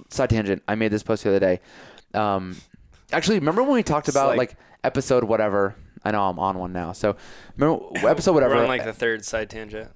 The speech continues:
Speaker 1: And I talked about, um, playing guitar in front of, at a bar. Uh, this is before your time, Deuce, but maybe you were listening. Playing guitar at a bar in Boston, and I fucking bombed. It was terrible.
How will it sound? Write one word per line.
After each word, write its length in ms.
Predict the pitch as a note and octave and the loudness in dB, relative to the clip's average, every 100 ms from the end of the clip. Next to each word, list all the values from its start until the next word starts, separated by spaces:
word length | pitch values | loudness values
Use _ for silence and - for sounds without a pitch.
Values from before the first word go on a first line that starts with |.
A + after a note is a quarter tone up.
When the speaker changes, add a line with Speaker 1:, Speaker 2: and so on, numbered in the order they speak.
| - | -2
Speaker 1:
And 140 | C#3 | 0
I 100 | B2 | 0
talked 320 | B2 C3 C#3 | 2 0 0
about, 460 | C3 B2 A#2 A2+ - - - | 0 2 2 2 0 -6 -2
um, 520 | G#2+ G#2 G2 F#2+ F#2+ - - _ - _ _ | 0 0 -2 -6 -12 -18 -20 _ -20 _ _
playing 200 | - A#2+ | -4 -2
guitar 540 | A2+ - F#2+ F#2+ G2+ - - | -2 -2 0 2 0 -4 -16
in 80 | G#2 | -6
front 180 | G2+ G2+ | -2 -2
of, 240 | F#2+ - _ _ - | -4 -12 _ _ -4
at 160 | G#2+ | -2
a 40 | A2 | 0
bar. 500 | G2 F#2 F2+ G#2+ - _ _ _ _ _ - | 0 2 2 0 -6 _ _ _ _ _ -10
Uh, 200 | F#2 F2+ | -4 -2
this 160 | G2+ | -2
is 80 | A2+ | -4
before 300 | G#2+ G2 G#2+ | -4 -2 0
your 100 | G2+ | 0
time, 240 | G2 G2 F#2+ | 0 -4 -2
Deuce, 220 | G2 - | -4 -4
but 100 | G2+ | -4
maybe 200 | G2+ G2+ | -4 -2
you 80 | G2 | 0
were 80 | G2 | 0
listening. 400 | G2 - G2 - - - - - _ _ _ _ | -2 -6 -10 -12 -20 -20 -20 -20 _ _ _ _
Playing 180 | - D#3+ | -2 0
guitar 460 | E3 C#3 C3 C3 B2+ | 0 0 0 0 0
at 100 | A2+ | 0
a 140 | G#2 - - | -2 -6 -2
bar 260 | B2 C#3+ | 0 0
in 80 | D3+ | 0
Boston, 640 | - A2 A2+ - F2+ F#2+ - - _ _ _ _ _ _ A#2+ | -2 -2 -2 -6 -8 -10 -20 -20 _ _ _ _ _ _ -6
and 140 | A2 | -4
I 80 | G#2 | -4
fucking 380 | - A#2 A2 F#2+ | -4 -4 -4 -4
bombed. 360 | G2+ F#2+ F#2 | -2 -2 -2
It 60 | G2+ | -8
was 120 | - | -10
terrible. 520 | - F#2+ E2+ - - | -4 -4 -4 -6 -10